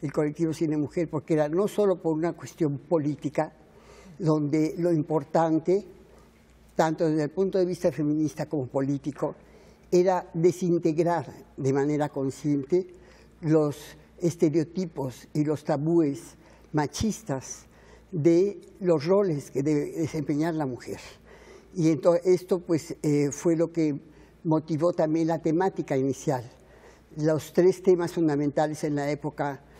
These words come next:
del feminismo a nivel internacional incluso, este, eran precisamente la violencia contra las mujeres, eh, concretizada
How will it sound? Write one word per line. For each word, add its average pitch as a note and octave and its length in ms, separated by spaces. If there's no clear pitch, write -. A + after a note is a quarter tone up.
del C#3 180
feminismo D#3 500
a D3+ 40
nivel D3 220
internacional C#3+ 720
incluso, C#3 520
este, D#3 720
eran F3 460
precisamente D3 580
la D3+ 120
violencia D#3+ 520
contra D3+ 240
las C3+ 140
mujeres, C3 460
eh, C#3 480
concretizada D3+ 1000